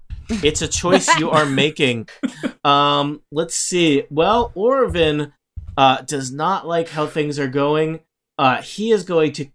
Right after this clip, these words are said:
Speaker 1: cast Shield of Faith on himself. Um,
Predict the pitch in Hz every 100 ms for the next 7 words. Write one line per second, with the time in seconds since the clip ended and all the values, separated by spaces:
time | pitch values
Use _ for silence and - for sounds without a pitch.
0 | _ _ - 147 143 135 - _ - -
1 | 180 208 214 160 165 _ 147 156 - -
2 | 110 120 117 113 117 107 117 _ _ _
3 | _ _ _ - 123